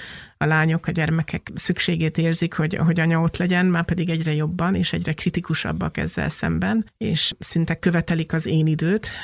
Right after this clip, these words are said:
ö, hogy igenis, anya, neked is kell idődnek lenni, akár egy, ö, sétára, vagy akár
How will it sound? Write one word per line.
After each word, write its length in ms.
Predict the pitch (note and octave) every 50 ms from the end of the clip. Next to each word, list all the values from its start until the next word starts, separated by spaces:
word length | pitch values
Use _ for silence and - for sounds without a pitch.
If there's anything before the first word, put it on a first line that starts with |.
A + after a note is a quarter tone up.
| -
ö, 80 | - D#3+ D#3+ D#3 E3 D#3+ D#3+ D#3
hogy 160 | - E3+ E3+
igenis, 360 | D#3+ D#3 - E3 D#3+ D3+ -
anya, 180 | - E3 D#3+ E3
neked 280 | D#3+ D#3+ D#3 - E3 E3+
is 160 | D#3 D3+ -
kell 220 | - - D#3+ D#3
idődnek 520 | D3+ D#3 D#3+ D#3+ D#3 D#3+ - F3+ - - -
lenni, 420 | F3 D#3 D#3 D#3+ E3+ F#3 G3+ -
akár 420 | - - E3+ D3+ - - C#3 -
egy, 260 | - - - F#3+ - - -
ö, 100 | - - - -
sétára, 720 | - - - F3 E3 D#3 - - - - - E3 E3+ F#3+ G3+
vagy 200 | F#3+ F3 E3+ E3+
akár 360 | F3 - - - E3+ F3